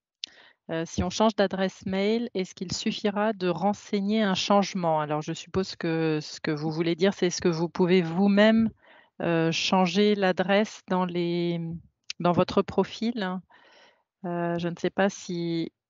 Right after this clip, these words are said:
voilà, je sais pas si Sylvain a, a une réponse ou, hem,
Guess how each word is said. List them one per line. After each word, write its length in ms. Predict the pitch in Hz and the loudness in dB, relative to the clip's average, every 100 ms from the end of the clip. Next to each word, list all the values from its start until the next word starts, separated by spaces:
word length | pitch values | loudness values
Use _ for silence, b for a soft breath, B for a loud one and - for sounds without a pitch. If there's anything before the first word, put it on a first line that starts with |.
| - | -6
voilà, 340 | 190 175 165 | -2 2 2
je 60 | 156 | 0
sais 80 | 175 | -2
pas 120 | 190 | -2
si 160 | - 190 | -2 -8
Sylvain 800 | - - 220 202 190 202 208 208 | -12 -6 -4 -2 2 4 4 2
a, 440 | - 175 170 165 | 0 2 2 2
a 220 | 156 165 170 | 0 -2 -2
une 200 | 175 170 | -2 0
réponse 720 | 175 - - 208 240 240 - | -2 -2 -2 0 0 0 -6
ou, 400 | 180 180 175 175 | -4 -2 0 2
hem, 420 | 175 170 170 | 2 2 -4